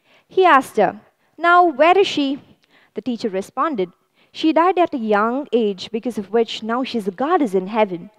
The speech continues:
And hearing this, the kid jumped up and exclaimed, "Yes, yahoo, now we got it!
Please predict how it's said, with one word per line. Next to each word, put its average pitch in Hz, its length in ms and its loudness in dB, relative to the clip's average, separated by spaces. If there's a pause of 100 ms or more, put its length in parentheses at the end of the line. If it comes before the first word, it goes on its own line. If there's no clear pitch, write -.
(360)
And 185 120 -14
hearing 277 500 4
this, 240 200 6
the - 220 -4
kid 269 220 2
jumped 339 340 -2
up 320 160 2
and 277 80 -2
exclaimed, 185 640 -4 (200)
"Yes, 392 400 2
yahoo, 392 680 4
now 392 140 6
we 415 80 6
got 403 240 4
it! 269 300 2